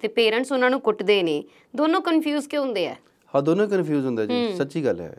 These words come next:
Speaker 2: ਇਹ
Speaker 1: ਹੂੰ।
Speaker 2: ਜਦੋਂ ਆਪਣੇ ਨਿਆਣੇ ਨੂੰ ਕੁੱਟਦੇ ਆ ਨਾ, ਤੇ ਦੋਨੋਂ ਹੀ ਕਨਫਿਊਜ਼ ਹੁੰਦੇ। ਜਦੋਂ ਮੰਨ
Speaker 1: ਕਿਵੇਂ?
Speaker 2: ਲਓ ਪਿਓ ਕੁੱਟਣ ਲੱਗਦਾ,
Speaker 1: ਹੂੰ।
Speaker 2: ਠੀਕ ਹੈ ਨਾ, ਪਿਓ ਕੁੱਟਣ ਲੱਗਦਾ, ਮਾਂ ਥੱਲੇ ਉਹ ਕੂੰਡੇ ਦੇ ਵਿੱਚ ਮਿਰਚਾਂ ਜਿਹੀਆਂ ਰਗਣ ਡਈ ਹੁੰਦੀ ਆ,
Speaker 1: ਹੂੰ।
Speaker 2: ਉਹ ਬੋਲ ਪੈਂਦੀ, "ਵੇ ਨਾ ਮਾਰ,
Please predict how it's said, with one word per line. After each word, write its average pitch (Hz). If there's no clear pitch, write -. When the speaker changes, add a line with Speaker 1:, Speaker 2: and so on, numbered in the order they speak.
Speaker 2:
ਇਹ 135
Speaker 1:
ਹੂੰ। 262
Speaker 2:
ਜਦੋਂ 156
ਆਪਣੇ 151
ਨਿਆਣੇ 147
ਨੂੰ 147
ਕੁੱਟਦੇ 139
ਆ 120
ਨਾ, 156
ਤੇ 220
ਦੋਨੋਂ 214
ਹੀ 254
ਕਨਫਿਊਜ਼ 131
ਹੁੰਦੇ। 90
ਜਦੋਂ 117
ਮੰਨ 180
Speaker 1:
ਕਿਵੇਂ? 202
Speaker 2:
ਲਓ 214
ਪਿਓ 190
ਕੁੱਟਣ 170
ਲੱਗਦਾ, 80
Speaker 1:
ਹੂੰ। 226
Speaker 2:
ਠੀਕ 131
ਹੈ 196
ਨਾ, 196
ਪਿਓ 185
ਕੁੱਟਣ 208
ਲੱਗਦਾ, 247
ਮਾਂ 196
ਥੱਲੇ 185
ਉਹ 196
ਕੂੰਡੇ 180
ਦੇ 175
ਵਿੱਚ 165
ਮਿਰਚਾਂ 139
ਜਿਹੀਆਂ 165
ਰਗਣ 151
ਡਈ 156
ਹੁੰਦੀ 147
ਆ, 113
Speaker 1:
ਹੂੰ। 208
Speaker 2:
ਉਹ 185
ਬੋਲ 156
ਪੈਂਦੀ, 123
"ਵੇ 233
ਨਾ 202
ਮਾਰ, 208